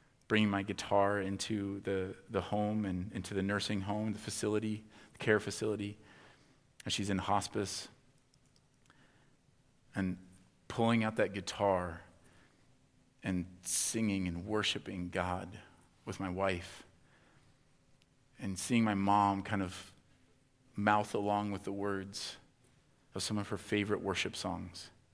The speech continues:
I can't imagine a, a stranger context than in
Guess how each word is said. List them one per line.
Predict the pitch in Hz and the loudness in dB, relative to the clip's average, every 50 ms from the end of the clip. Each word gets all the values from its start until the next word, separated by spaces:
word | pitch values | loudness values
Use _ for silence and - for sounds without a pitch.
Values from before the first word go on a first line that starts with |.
| _ _ _ _ _ _ _ _ - - _ _ _ _ _ _ _ _ _ _ _ _ _ _ _ _ _ _ _ _ _ _ _ _ _ _ _ _ _ _ | _ _ _ _ _ _ _ _ -20 -20 _ _ _ _ _ _ _ _ _ _ _ _ _ _ _ _ _ _ _ _ _ _ _ _ _ _ _ _ _ _
I | - | -12
can't | - - - 135 120 127 - | -4 2 4 6 6 4 2
imagine | - 113 107 107 104 107 110 113 107 101 101 95 95 | 0 0 2 2 4 4 2 2 2 0 -2 -2 -2
a, | 95 95 - - - | -2 -4 -4 -6 -6
a | 95 | -4
stranger | - - - - - 110 107 113 113 110 107 113 104 98 - | -2 -2 0 0 2 4 4 4 4 4 2 0 -2 -2 -2
context | - - - 104 104 101 95 - - 95 92 92 - - - | -4 -2 0 0 0 0 -2 -4 -4 -4 -4 -4 -8 -8 -4
than | 107 98 101 | -4 -4 -2
in | - 104 104 98 95 92 95 95 | -2 -2 -2 0 0 -2 -2 -4